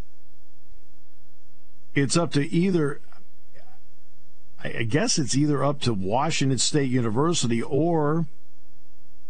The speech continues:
the decision in Olympia. And again, there's a list of people. They're not, like, throwing Nick Rolovich to the front of the line.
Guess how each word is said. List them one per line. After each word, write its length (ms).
the 140
decision 480
in 160
Olympia. 580
And 180
again, 360
there's 180
a 60
list 400
of 100
people. 360
They're 100
not, 180
like, 200
throwing 420
Nick 160
Rolovich 480
to 80
the 80
front 240
of 80
the 60
line. 560